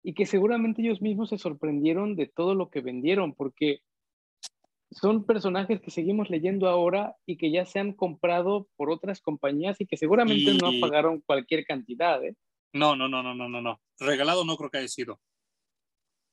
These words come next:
Speaker 2: Pero se rumora, híjole, no, no lo tengo aquí a la mano, pero si, si puedo, si puedo pongo la imagen aquí en el video. Se rumora que hay un Ashcan de Evil Ernie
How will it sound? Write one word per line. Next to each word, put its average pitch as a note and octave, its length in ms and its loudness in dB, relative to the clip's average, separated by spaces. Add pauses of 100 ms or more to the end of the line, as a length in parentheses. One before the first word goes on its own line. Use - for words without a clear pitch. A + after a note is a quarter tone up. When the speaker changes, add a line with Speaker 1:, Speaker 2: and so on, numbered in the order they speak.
(1160)
Speaker 2:
Pero G3 460 0
se A3+ 260 -2
rumora, D#3+ 580 -4 (400)
híjole, C#3 380 -4
no, D3 220 -2
no D#3 180 -4
lo D#3+ 120 0
tengo C#3+ 280 -6
aquí C3+ 200 -6
a C3+ 40 -2
la C3 140 -4
mano, A#2 320 -6 (400)
pero F3 240 2
si, - 180 -8
si - 180 -6
puedo, F#3+ 380 0
si - 140 -6
puedo F3 300 -2
pongo E3 260 -2
la C3 100 -2
imagen B2+ 380 -4
aquí A#2+ 320 -4
en B2+ 80 -6
el A#2 140 -6
video. A2+ 400 -4 (260)
Se D3+ 240 2
rumora A#3 400 2
que - 80 0
hay A3 140 0
un F3+ 180 -2
Ashcan D3 560 0 (480)
de A#2+ 960 -2
Evil D3+ 240 0
Ernie C3 360 -6